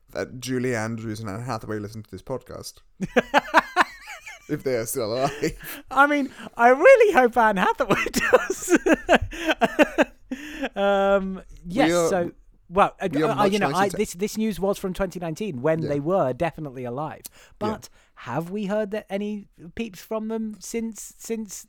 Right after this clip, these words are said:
Speaker 2: you know, uh, around October twenty twenty? No. So maybe we <laughs> killed Julie Andrews. Who knows?
Speaker 1: God. Um,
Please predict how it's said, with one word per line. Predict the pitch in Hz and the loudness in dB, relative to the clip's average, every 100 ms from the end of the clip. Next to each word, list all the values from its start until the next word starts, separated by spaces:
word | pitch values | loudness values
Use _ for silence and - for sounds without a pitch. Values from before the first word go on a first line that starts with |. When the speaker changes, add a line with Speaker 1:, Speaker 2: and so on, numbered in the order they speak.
| _ | _
Speaker 2:
you | 196 208 | -10 -6
know, | 185 202 190 | -4 -6 -10
uh, | 175 190 190 | -12 -12 -6
around | 190 196 202 | -4 -2 -4
October | 190 208 202 | -6 -8 -8
twenty | 208 214 - | -8 -10 -10
twenty? | 240 285 127 - _ _ | -10 -10 -14 -20 _ _
No. | 151 208 277 156 | -4 -2 -2 -6
So | - 214 190 - _ _ _ - | -4 -2 -2 -4 _ _ _ -8
maybe | 160 175 285 285 117 151 190 | -4 -2 -2 -4 -8 -10 -14
we | 160 190 226 | -10 -8 -8
<laughs> | |
killed | - - 202 | -6 -6 -4
Julie | - 247 - 262 - | -2 0 2 0 -2
Andrews. | 277 339 330 - 185 147 - - 185 202 196 | -6 -8 -10 -10 -8 -10 -14 -20 -20 -20 -6
Who | 320 392 359 | 4 4 4
knows? | 339 370 320 262 214 190 - - - _ _ _ _ _ _ - 165 | 0 0 -4 -8 -10 -10 -8 -10 -12 _ _ _ _ _ _ -16 -14
Speaker 1:
God. | - 160 202 - - - - - - - | -12 -12 -14 -20 -20 -20 -20 -20 -20 -14
Um, | 139 135 135 131 131 | -8 -6 -6 -8 -12